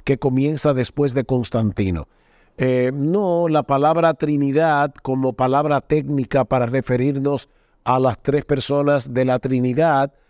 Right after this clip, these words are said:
la usó Tertuliano en el siglo segundo.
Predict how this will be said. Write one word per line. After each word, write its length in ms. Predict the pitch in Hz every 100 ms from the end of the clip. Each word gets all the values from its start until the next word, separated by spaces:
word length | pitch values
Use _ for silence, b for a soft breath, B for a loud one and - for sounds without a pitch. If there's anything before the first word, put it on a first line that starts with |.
| _
la 180 | - 131
usó 400 | 139 131 160 170
Tertuliano 840 | 175 190 165 165 165 185 156 135 147
en 140 | 135
el 100 | 131
siglo 320 | - 156 165
segundo. 500 | 139 139 151 113 90